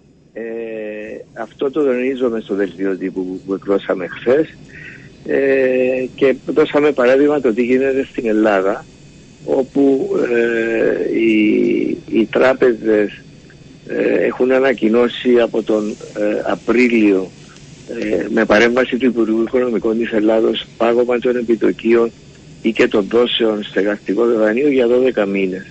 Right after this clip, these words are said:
Ε, αυτό σημαίνει πάρα πολλά. Για τους δανειολήπτες είναι, ε, πράγματι, ε, μία ανάσα για να μπορέσουν να,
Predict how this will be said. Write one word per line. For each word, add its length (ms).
Ε, 1040
αυτό 280
σημαίνει 380
πάρα 280
πολλά. 420
Για 140
τους 120
δανειολήπτες 680
είναι, 180
ε, 460
πράγματι, 580
ε, 640
μία 480
ανάσα 840
για 140
να 120
μπορέσουν 500
να, 140